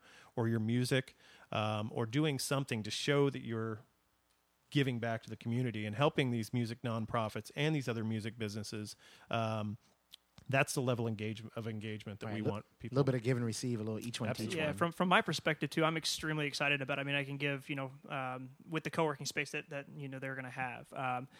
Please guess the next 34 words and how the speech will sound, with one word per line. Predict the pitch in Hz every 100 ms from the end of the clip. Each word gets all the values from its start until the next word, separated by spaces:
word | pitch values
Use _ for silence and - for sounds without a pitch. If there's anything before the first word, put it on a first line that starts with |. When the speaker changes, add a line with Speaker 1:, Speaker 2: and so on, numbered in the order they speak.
| - -
Speaker 3:
so | - 165 156 156 156 - -
we | 180 220
were | 220
out | 175
of | 147
Capital | 151 147 131
Factory | 147 139 - 135
for | 127 - 147
about | 139 139 -
two | - 139
months, | 127 131 123 - - -
um, | 139 131 127 139
and | 143 139 139
really | 160 160
there | 151
was | 147 135
nothing | 143 135 139 131
there | 131 135
for | 131 131 135
us | 123 -
outside | 123 127 - 131 127
of, | 127
you | 127
know, | 123
like, | 120 127 _ - -
test | - 135 -
resources, | 127 123 127 123 139 131
that | 135
kind | 143 131
of |
thing | - 131
for | 143
the | 131 135
app. | 135